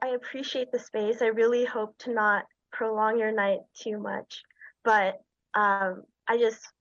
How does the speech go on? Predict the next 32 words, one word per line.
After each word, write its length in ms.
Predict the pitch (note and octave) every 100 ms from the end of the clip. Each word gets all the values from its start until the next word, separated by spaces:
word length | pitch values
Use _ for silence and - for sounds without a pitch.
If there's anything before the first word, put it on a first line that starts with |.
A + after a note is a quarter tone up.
| _
wanted 320 | A#3 A3 A3 A3 -
to 600 | A3 G#3+ G#3 G3+ G3 A3 _ _ _ _ _ _ _ _ _
just 220 | - A#3 -
start 240 | A3+ A3
off 260 | G3+ G3 G3+ - - _ _ _ -
by 160 | G#3+
sharing 480 | A3 - A3+ A3 A3
so 160 | A3+ G#3+
much 180 | G3+
gratitude 500 | - G3 G#3+ - A3
for 140 | - G#3
every 340 | G3 G#3 G#3+
member 560 | G3+ F#3+ G#3 G3+ G3+ G3
on 140 | G3 G3+
the 60 |
board. 520 | F#3+ A3 A3 A3 G#3 G#3 - _ _ - - -
And 160 | G#3+ A#3
Samantha, 580 | A#3 A3+ G#3+ A3+ A3+ A3
you 120 | A3
just 220 | A#3 A#3+
mentioned 420 | A3+ B3 B3+ A#3+
that 160 | A3+ G3
you 80 | A#3+
haven't 300 | A3 A#3 B3
had 160 | A3
a 80 | A3+
meeting 500 | A#3 A3+ A3 A3 A#3 - - _ - -
in 160 | B3 C4+
the 80 | A3+
boardroom 520 | A#3+ A#3+ A#3+ C#4 D4+
<laughs> 80 | D4+
before, 460 | - C#4+ D4 D4